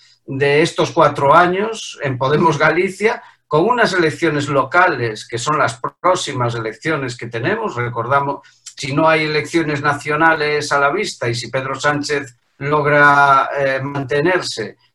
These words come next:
recordemos que las primeras elecciones que se nos vienen encima, aparte de las europeas y tal,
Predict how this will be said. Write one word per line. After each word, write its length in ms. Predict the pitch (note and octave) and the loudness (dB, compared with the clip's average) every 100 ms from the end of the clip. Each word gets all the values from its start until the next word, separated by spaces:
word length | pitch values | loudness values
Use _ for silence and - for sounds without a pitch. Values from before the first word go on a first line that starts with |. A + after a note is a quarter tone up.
| - | -6
recordemos 760 | B2 C3 B2 C3+ D3 D3 D3 | -4 -2 0 2 2 0 -2
que 140 | - C#3 | 0 2
las 220 | C#3 C3 | 2 0
primeras 380 | C#3+ D3 C#3+ D3 | -4 -2 -2 -2
elecciones 500 | C#3+ - D3+ C#3+ C#3+ | -4 -2 -4 -4 -4
que 100 | C3+ | -4
se 140 | C#3 | -4
nos 160 | C#3 C3+ | -4 -4
vienen 260 | D3 C#3+ | -4 -4
encima, 460 | C#3+ C#3+ F#3 D#3 A#2 | -4 -4 -4 0 0
aparte 340 | B2 B2 C#3 | 0 -2 -2
de 120 | C3+ | -6
las 200 | C3+ C3+ | -4 -4
europeas 960 | C3+ C3 C3+ B2+ F3+ D#3+ C#3 B2+ B2 A#2+ | -4 -2 -2 2 2 2 2 2 0 -4
y 120 | B2 | -6
tal, 280 | F#3 - - | 0 0 0